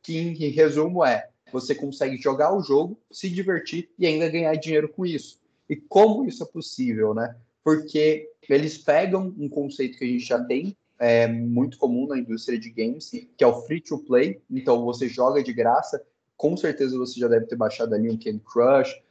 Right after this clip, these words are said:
um Clash of Clans, ou até mesmo um Fortnite, que você deve ter ali jogado. E como aquelas empresas, né, se remuneram? Através de modelos de propaganda, através das pessoas trocando, utilizando itens.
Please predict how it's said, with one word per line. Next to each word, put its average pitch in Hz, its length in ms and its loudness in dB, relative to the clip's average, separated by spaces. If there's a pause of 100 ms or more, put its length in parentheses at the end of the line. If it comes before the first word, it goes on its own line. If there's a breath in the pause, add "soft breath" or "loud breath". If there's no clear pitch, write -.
(140)
um 113 260 2
Clash 113 240 2
of - 100 -4 (100)
Clans, 123 600 0 (200)
ou 113 360 6
até 113 200 0
mesmo 117 360 2
um - 20 -12
Fortnite, 120 640 -4
que 131 80 -10
você 117 240 -10
deve 113 160 2
ter 120 140 0
ali 117 180 -2
jogado. 127 520 0 (320)
E 165 80 -8
como 180 400 4
aquelas 156 360 4
empresas, 139 480 0
né, 131 100 -4
se - 180 -4
remuneram? 127 460 -2 (220)
Através 131 460 2
de 127 40 -6
modelos 113 380 -2
de - 80 -14
propaganda, 147 1000 0 (120)
através 117 600 0
das 110 240 -2
pessoas 127 480 -4
trocando, 127 720 -2 (200)
utilizando 127 520 2
itens. 117 520 -6